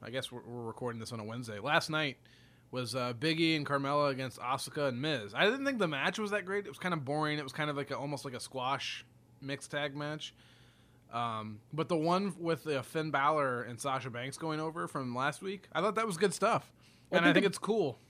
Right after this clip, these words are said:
Speaker 1: It's
Speaker 2: Uh,
Speaker 1: cool the way they're presenting it, too, the, with the, the interaction, um, where you can see, like, the superstars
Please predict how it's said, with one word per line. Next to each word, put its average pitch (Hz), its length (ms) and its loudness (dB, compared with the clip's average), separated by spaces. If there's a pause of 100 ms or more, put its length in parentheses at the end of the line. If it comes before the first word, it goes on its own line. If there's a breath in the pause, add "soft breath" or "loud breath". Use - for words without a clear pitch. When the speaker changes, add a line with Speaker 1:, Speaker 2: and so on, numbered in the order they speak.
(200 soft breath)
Speaker 1:
It's - 200 -2
Speaker 2:
Uh, 160 40 0
Speaker 1:
cool 220 220 2
the 185 200 0
way 180 120 6
they're 165 160 4
presenting 151 400 0
it, 127 140 -4
too, 151 260 -2
the, 127 80 -2
with 127 220 -4
the, 123 160 -4
the 131 160 -4
interaction, 127 800 0 (560 soft breath)
um, 104 420 -4 (460)
where 131 120 -4
you 123 120 -4
can 117 380 -8
see, 131 380 -4
like, 117 280 -6
the 117 360 -6
superstars 117 760 -4